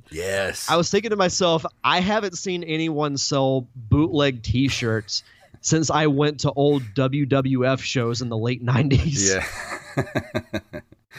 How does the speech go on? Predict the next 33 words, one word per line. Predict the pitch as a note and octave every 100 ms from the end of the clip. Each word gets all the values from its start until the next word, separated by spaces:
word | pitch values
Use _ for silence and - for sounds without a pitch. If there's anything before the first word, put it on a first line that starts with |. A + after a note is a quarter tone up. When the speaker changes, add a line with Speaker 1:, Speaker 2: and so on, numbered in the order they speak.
| - - -
Speaker 1:
I'm | G3+
sure | C#4 C#4
he |
probably | - C#3+ B2 A2+
makes | B2 -
a |
pretty | - A2+
good | G#2 G2+
bit | G#2+
of | G2+
money | A#2 C#3 F2
do-, | F2
doing | F2 F#2+ E2+
that, | E2+ D#2+ -
too. | - G2 - _ _ _ _ _ _ _ _ -
Speaker 2:
I | C3+
would | F#3+ E3
think | C3+ C#3+
so. | - A2+ F#2+ A2 - _ _ -
And | D#3 E3+
then | F3+
at | -
the | -
top | C3 E3+ F#3
of | F#3+ D3
the, | C#3+ C3+ B2 A#2+
the |
steps, | B2 - E3 -
they | D3
have | C#3+ C#3+ A2+
this | A#2+
giant | - C3+ C#3 A#2
fountain. | - B2+ A#2+ G2+ F#2